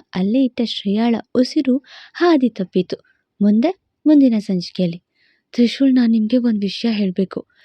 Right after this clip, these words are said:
ಎಂದ್ಲು. "ಹೇಳು ಶ್ರೇಯಾ" ಎಂದಾಗ, "ನಾನ್ ನೀವ್ ಅನ್ಕೊಂಡ್ ಹಾಗೆ ಡೈವೋರ್ಸ್ ಆಗಿರೋ ಬಿಡುವಿನ ಹೆಣ್ಣಲ್ಲ.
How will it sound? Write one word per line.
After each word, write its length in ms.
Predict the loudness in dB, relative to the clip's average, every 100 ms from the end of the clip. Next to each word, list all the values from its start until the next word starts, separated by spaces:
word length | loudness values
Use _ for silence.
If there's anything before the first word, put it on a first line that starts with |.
| _ 0
ಎಂದ್ಲು. 300 | 4 4 0 -8 _ -6
"ಹೇಳು 220 | 0 0
ಶ್ರೇಯಾ" 280 | 0 -2 -4 -6 _ _ -2
ಎಂದಾಗ, 420 | 0 0 -2 -2 -2 -4 -16 -20 -20 _
"ನಾನ್ 260 | 2 4 6
ನೀವ್ 220 | 4 2
ಅನ್ಕೊಂಡ್ 420 | 0 -2 -2 0
ಹಾಗೆ 240 | 0 -2 -2
ಡೈವೋರ್ಸ್ 500 | -2 -4 -2 -2 -2
ಆಗಿರೋ 300 | -2 0 0
ಬಿಡುವಿನ 420 | 0 0 2 2
ಹೆಣ್ಣಲ್ಲ. 400 | 0 0 0 -2